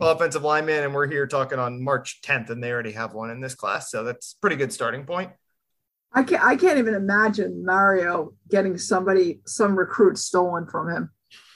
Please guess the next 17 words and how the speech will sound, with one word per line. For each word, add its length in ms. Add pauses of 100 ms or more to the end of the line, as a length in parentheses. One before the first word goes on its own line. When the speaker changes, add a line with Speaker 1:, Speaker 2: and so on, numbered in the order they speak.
(380)
Speaker 2:
I 60
can't 320
imagine 520
how 60
Speaker 1:
Yeah. 720 (320)
<laughs> 400
Speaker 2:
he'd 220
get, 300 (180)
right? 360 (120)
I 120
Speaker 1:
Well, 200
it's, 200
Speaker 2:
yeah. 60
Speaker 1:
it's 140
interesting 420
because, 320
uh, 720